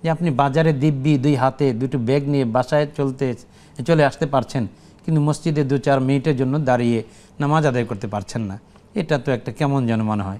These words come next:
এজন্য এক্ষেত্রে যিনি এই ভুক্তভোগী, তাকেই বুঝতে হবে যে আমার অসুখটা কোন পর্যায়ের। আমি আপনার কাছে যেভাবে ব্যক্ত করব, আপনি সেইভাবে আমাকে উত্তর দিবেন। আমার বেদনাটা কোন পর্যায়ের, এটা আপনি বুঝবেন না। এজন্য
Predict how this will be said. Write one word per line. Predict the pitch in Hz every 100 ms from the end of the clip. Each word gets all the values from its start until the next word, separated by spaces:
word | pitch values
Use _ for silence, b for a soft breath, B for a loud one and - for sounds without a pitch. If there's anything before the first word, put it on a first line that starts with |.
| -
এজন্য | 156 180 135 - B B B -
এক্ষেত্রে | 165 185 170 196 226 - b b 110
যিনি | 107 139 156 165 175 -
এই | 131 131
ভুক্তভোগী, | 117 127 202 190 165
তাকেই | 117 120 - 165
বুঝতে | 127 127 -
হবে | 117 104 104
যে | 120
আমার | 123 120
অসুখটা | 123 160 -
কোন | 160 214
পর্যায়ের। | - 113 95 82 - B B B B B
আমি | 165 196 190
আপনার | 160 170 165
কাছে | 156 147 170 151
যেভাবে | 110 135 147 147 151
ব্যক্ত | 127 160 160
করব, | 170 165 147 120 - B -
আপনি | 170 190
সেইভাবে | - 175 160 196
আমাকে | 208 175 175
উত্তর | 160 151
দিবেন। | 117 107 95 B B B -
আমার | 151 175 185
বেদনাটা | 147 151 160 151 156
কোন | 151 - 196
পর্যায়ের, | 147 139 120 123
এটা | 143
আপনি | 127 160
বুঝবেন | 117 104 98
না। | 90 80 - B B B B
এজন্য | 175 190 180 160 220